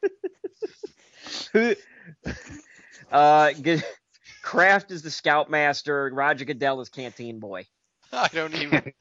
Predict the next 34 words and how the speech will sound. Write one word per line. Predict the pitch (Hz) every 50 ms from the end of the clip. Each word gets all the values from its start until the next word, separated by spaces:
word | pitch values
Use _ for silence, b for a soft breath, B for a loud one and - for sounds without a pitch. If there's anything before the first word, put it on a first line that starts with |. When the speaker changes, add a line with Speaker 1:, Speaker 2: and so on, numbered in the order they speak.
| - _ -
Speaker 3:
Canteen | 131 - - - 127 120 - - - _
boy. | - - - - - _ _ _ _
Yes, | - - 104 - 95 - - - -
that's | - 113 113 -
what | 101 101
it | 147 -
is. | 139 131 127
Speaker 2:
Uh, | 123 _ _ _ _ _ _ _ _ b b b b b b b b b b b b b b
Speaker 1:
It's | _ -
an | 254
S | 247 277 311 302 302
N | -
L | 262 294 277 220
sketch, | - - - 170 170 156 147 - -
Ralph. | 151 151 165 208 233 175 _
Jesus, | - 208 269 262 202 156 131 - -
man, | 147 156 165 180 196
you | 226 254 240
ought | 226
to | 202
be, | 170 170 165
you | 160 143 208 262
ought | 240
to | 202 185
know | 170 170 175 165
that. | 160 170 190 233 262 - _ _ -
Speaker 2:
I | 170 175 180 170 165
know. | 147 123
Speaker 3:
Even | 123 131 131 123
I've | 123 139 151 -
seen | - - 123 110 101 98
that. | 98 104 107 104 - _ 92 90
Speaker 2:
I | 139 127 127 123 120 113
know. | 110 107 104